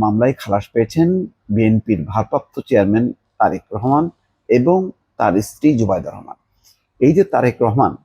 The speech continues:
সমস্ত মামলা থেকে খালাস পেলেন সর্বশেষ জ্ঞাত আয় বহির্ভূত সম্পদ অর্জনের, এর একটা তাৎপর্য আছে দর্শক, সেটি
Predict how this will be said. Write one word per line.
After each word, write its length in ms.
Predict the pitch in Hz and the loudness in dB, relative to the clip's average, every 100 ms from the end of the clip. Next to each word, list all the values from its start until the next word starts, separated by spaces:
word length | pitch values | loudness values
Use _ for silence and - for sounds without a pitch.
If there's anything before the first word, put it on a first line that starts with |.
| _ _ _ - | _ _ _ -2
সমস্ত 440 | 143 156 156 - 147 123 110 - - - 113 | 2 4 2 0 2 4 0 -4 -20 -6 0
মামলা 240 | 113 107 107 | 2 2 0
থেকে 160 | 127 120 - | 0 -2 0
খালাস 240 | 110 101 - | -2 -2 -2
পেলেন 220 | 110 85 - _ _ - | -2 -2 -8 _ _ -6
সর্বশেষ 460 | 98 107 - 123 - - _ _ - | -6 -4 -2 -2 -4 -14 _ _ -2
জ্ঞাত 160 | 110 120 104 | 0 2 2
আয় 120 | 104 | 2
বহির্ভূত 360 | 98 113 107 98 104 | 0 0 -2 -8 -8
সম্পদ 240 | 107 92 87 | -8 -8 -6
অর্জনের, 340 | 82 85 71 - _ _ _ | -8 -10 -18 -20 _ _ _
এর 140 | - 147 | 2 2
একটা 140 | 160 165 131 | 0 -2 -2
তাৎপর্য 400 | 113 - 98 98 85 | -4 -6 -6 -4 -6
আছে 160 | - 117 | -8 -12
দর্শক, 240 | 101 - 113 - | -10 -6 -6 -4
সেটি 200 | 139 | -4